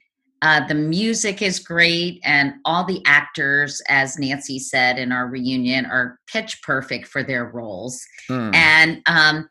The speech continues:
Speaker 1: so, so I think for me, it's, it's very nostalgic. You know, my
Speaker 2: Hmm.
Speaker 1: daughters, when Jay died, so this is how I kinda measure their age. So Ellie was six and Carrie w-,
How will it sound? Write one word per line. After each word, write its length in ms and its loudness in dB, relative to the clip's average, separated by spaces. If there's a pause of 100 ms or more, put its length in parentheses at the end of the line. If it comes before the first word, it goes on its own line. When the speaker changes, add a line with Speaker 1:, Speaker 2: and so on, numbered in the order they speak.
(220)
Speaker 1:
so, 640 2 (100)
so 460 2
I 140 4
think 240 -8
for 200 0
me, 520 -2
it's, 340 -6
it's 200 -4
very 260 6
nostalgic. 760 0 (140)
You 80 -6
know, 140 0
my 180 2
Speaker 2:
Hmm. 80 -4
Speaker 1:
daughters, 720 0
when 300 -4
Jay 260 -4
died, 340 0
so 160 -6
this 240 -8
is 160 -10
how 160 -2
I 100 -2
kinda 280 -6
measure 460 -4
their 280 -6
age. 340 -4
So 380 -4 (440)
Ellie 280 2
was 280 -4
six 840 -4
and 240 -6
Carrie 320 4
w-, 160 -10